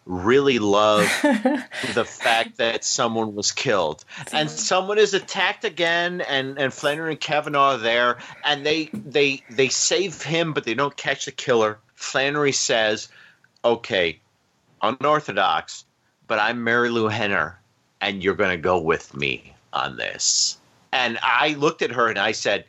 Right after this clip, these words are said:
Speaker 1: and I, I dropped my pants. I was like, "I'm, I'm in." Um, but she said no to me, unfortunately.
Speaker 2: I don't even know
Speaker 1: Um,
Speaker 2: what you're talking about, Dan.
Speaker 1: But, uh, F-, she says, "We need someone to be a stripper."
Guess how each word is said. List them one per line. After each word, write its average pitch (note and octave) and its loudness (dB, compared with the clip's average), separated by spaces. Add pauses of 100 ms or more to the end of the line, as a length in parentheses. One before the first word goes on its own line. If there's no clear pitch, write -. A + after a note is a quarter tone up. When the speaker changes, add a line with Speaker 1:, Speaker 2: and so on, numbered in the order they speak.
(280)
Speaker 1:
and A#2+ 0
I, E3+ 0
I C3+ 0
dropped A2+ -2
my E2+ -4
pants. - -12 (340)
I A#2+ 2
was A#2+ -2
like, A2 0
"I'm, B2 -2
I'm A2+ -2
in." G#2 -4 (320)
Um, A#2+ 2
but C#3+ 0
she - -4
said G2 -2
no E2 -2 (220)
to F2 -4
me, C2+ -6
unfortunately. C#2+ -2
Speaker 2:
I G#3+ 4
don't D#4+ 4
even D#4 6
know C#4+ 8
Speaker 1:
Um, C#4 8
Speaker 2:
what C4 2
you're B3 2
talking A3+ 4
about, G3 6
Dan. F3 0 (560)
Speaker 1:
But, D3 2 (260)
uh, C#3+ 4
F-, - -14 (300)
she - 0
says, D3+ 0 (300)
"We A2 -8
need A#2+ 0
someone A2 0
to A2+ -8
be G2+ 2
a F#2 4
stripper." - -4